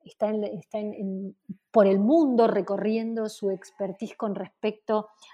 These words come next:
al desarrollo científico que trae su robótica, y desarrolla todo el tiempo cosas.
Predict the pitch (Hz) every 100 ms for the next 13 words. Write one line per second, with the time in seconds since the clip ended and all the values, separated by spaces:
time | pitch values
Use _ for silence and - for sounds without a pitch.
0 | - 202 196 - 196 190 226 226 - 220
1 | 202 190 277 277 269 226 202 196 185 220
2 | 220 220 202 190 214 247 240 208 233 247
3 | 311 - - - _ _ _ _ _ 269
4 | 302 349 349 440 427 403 415 359 415 403
5 | - 494 - 233 208 - -